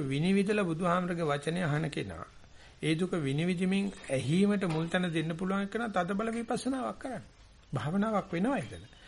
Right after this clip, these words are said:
ආන්න ඒ දේ දන්න කෙනාට ඒ කාලය තුල නිවන් දකින්න හොඳටම අවස්ථාවක් තියෙනවා. එහෙම නැත්නම් මේ බුදුහාමරගේ ඉන්ද්‍රජාලයක්වත් වෙන මැජික් එකක්වත් දෙයියෝ දීපු දේවතූප සංහාරයක් නෙවෙයි. ඒ බණ අහනකොට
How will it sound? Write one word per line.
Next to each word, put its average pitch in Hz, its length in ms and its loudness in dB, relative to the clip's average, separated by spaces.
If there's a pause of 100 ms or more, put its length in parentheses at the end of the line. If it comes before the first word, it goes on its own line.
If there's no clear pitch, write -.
(240)
ආන්න 220 420 0
ඒ 160 280 0
දේ 233 180 0
දන්න 247 320 2
කෙනාට 113 420 -4 (640)
ඒ 160 180 2
කාලය 202 340 -2
තුල 240 200 -6
නිවන් 220 300 0
දකින්න 214 300 0
හොඳටම 214 360 2
අවස්ථාවක් 175 440 -2
තියෙනවා. 165 200 -2
එහෙම 165 80 0
නැත්නම් 160 220 -4
මේ 165 100 -2
බුදුහාමරගේ 151 720 0
ඉන්ද්‍රජාලයක්වත් 139 840 0 (1600)
වෙන 139 220 4
මැජික් 170 360 2
එකක්වත් 170 300 2
දෙයියෝ 156 260 2
දීපු 160 280 2
දේවතූප 160 460 2
සංහාරයක් 175 540 4
නෙවෙයි. 151 280 -2 (440)
ඒ 151 160 2
බණ 135 260 -2
අහනකොට 165 640 0